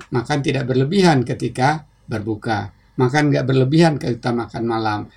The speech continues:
Makan sekedarnya, cukup air minum ketika sahur. Maka dengan begitu mudah, lingkar pinggang kita yang lebar jadi kecil.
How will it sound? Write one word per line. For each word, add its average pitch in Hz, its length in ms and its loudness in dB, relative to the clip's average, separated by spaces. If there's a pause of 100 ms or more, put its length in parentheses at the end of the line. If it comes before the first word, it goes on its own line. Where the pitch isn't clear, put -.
(120)
Makan 147 360 0
sekedarnya, 147 840 4 (200)
cukup - 360 2
air 139 200 2
minum 165 360 6 (160)
ketika 120 400 -4
sahur. 113 520 -4 (360)
Maka 151 440 0 (220)
dengan 135 460 4
begitu 135 320 0
mudah, 135 560 2
lingkar 127 320 2
pinggang 120 320 0
kita 120 240 -2
yang 113 80 0
lebar 120 320 0
jadi 123 240 0
kecil. 156 560 0